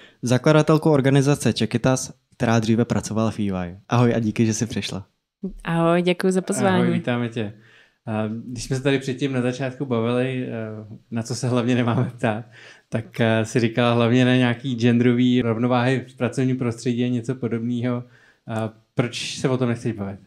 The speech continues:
Speaker 2: Já to určitě nechci brát tak lehkovážně, protože je to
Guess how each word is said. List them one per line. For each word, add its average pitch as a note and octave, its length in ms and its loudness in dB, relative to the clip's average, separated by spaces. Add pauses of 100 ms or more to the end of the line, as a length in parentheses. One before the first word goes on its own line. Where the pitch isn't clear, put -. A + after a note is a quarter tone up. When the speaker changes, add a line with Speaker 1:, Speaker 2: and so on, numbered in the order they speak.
(680)
Speaker 2:
Já D#3 100 -2
to F3 120 -2
určitě F3+ 300 2
nechci F3+ 260 2
brát F3 260 2
tak F#3+ 180 2
lehkovážně, E3+ 880 2
protože E3+ 360 -2
je E3+ 80 4
to E3+ 40 -4